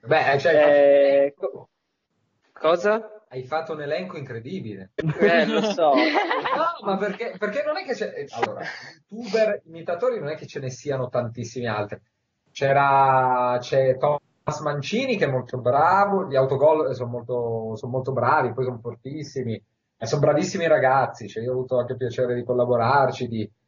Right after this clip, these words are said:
Speaker 1: di conoscerli, sono ragazzi molto, molto bravi, molto simpatici e meritano il successo che hanno e che hanno avuto, che hanno avuto e che hanno sempre di più.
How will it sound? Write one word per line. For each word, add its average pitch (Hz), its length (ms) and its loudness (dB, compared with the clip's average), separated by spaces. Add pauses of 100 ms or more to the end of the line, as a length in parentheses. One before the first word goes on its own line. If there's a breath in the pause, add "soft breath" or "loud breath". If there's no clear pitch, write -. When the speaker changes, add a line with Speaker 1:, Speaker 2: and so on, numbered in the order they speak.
(260)
Speaker 1:
di 113 100 -12
conoscerli, 123 1040 2
sono 120 280 -2
ragazzi 117 380 2
molto, 131 460 0
molto 123 320 -4
bravi, 131 380 2
molto 120 260 -6
simpatici 120 960 0 (300)
e 123 120 -4
meritano 131 440 2
il 113 60 -6
successo 120 480 -4
che 113 260 0
hanno 131 420 0
e 113 40 0
che 123 80 -2
hanno 117 140 0
avuto, 113 400 -6 (360)
che - 80 -8
hanno 131 120 4
avuto 185 200 4
e - 60 4
che - 140 4
hanno 165 360 2
sempre 147 340 -6
di 127 120 -14
più. 143 260 -12